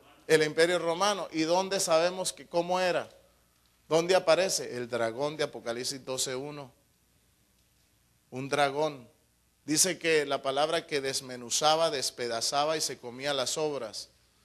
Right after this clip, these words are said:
Y ese imperio es el que ha sido el más malvado. Y de ese imperio salieron siete cuernos.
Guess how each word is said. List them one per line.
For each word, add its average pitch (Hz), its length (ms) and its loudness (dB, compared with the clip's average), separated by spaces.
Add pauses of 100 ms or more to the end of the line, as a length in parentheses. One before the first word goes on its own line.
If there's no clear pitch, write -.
(960)
Y 156 640 2 (500)
ese 220 520 4
imperio 208 840 2 (100)
es 185 300 -2
el 185 160 -4
que 156 160 2
ha 156 80 6
sido 180 260 0
el 175 60 0
más 175 240 -4
malvado. 160 640 4 (240)
Y 160 120 0
de 160 280 4
ese 214 180 0
imperio 269 680 6
salieron 170 500 0
siete 185 420 -2
cuernos. 139 800 2